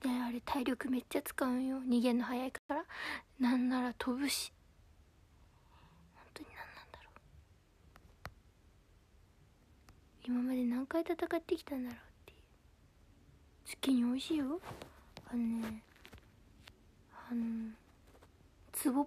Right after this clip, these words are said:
ぽいズッキーニが美味しい。ツボっぽい？うん、丸っぽい。全然ツボじゃないね。丸っぽいズッキーニが美味しいよ。なんかボールみたいな。蹴鞠みたいな。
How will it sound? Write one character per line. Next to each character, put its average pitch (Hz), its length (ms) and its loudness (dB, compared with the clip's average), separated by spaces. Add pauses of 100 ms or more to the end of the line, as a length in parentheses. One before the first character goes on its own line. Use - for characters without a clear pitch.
(100)
ぽ 320 140 4
い 269 340 2
ズ - 100 -6
ッ - 100 -6
キ 285 100 0
ー 254 40 2
ニ 269 200 -2
が 294 80 -4
美 294 60 -4
味 294 100 -8
し - 60 -16
い。 - 20 -16 (400)
ツ - 120 -4
ボ 240 100 -2
っ - 80 -6
ぽ 302 140 -2
い？ 381 60 -4 (600)
う - 20 -4
ん、 247 380 -2
丸 247 180 0
っ 254 40 -6 (200)
ぽ 302 140 -4
い。 - 40 -8 (420)
全 254 160 -6
然 262 100 -4
ツ 294 140 -10
ボ 285 80 -6
じ 262 100 -6
ゃ 277 60 -4
な 269 60 -4
い 254 80 -4
ね。 247 140 -8 (540)
丸 254 140 -4
っ 254 40 -8 (120)
ぽ 277 100 -6
い 254 180 -6
ズ - 120 -16
ッ - 80 -20
キ - 160 -10
ー 247 40 0
ニ 226 240 -4
が 240 40 -12
美 233 80 -8
味 220 80 -10
し - 140 -16
い 240 40 -12
よ。 254 80 -12 (420)
な 240 80 -18
ん 233 60 -10
か - 160 -16
ボ 269 160 2
ー - 20 2
ル 254 80 -2
み 247 120 0
た 240 120 -14
い 240 80 -12
な。 247 80 -12 (1400)
蹴 - 140 0
鞠 247 200 4
み 240 140 0
た 233 100 -12
い 233 60 -10
な。 226 80 -14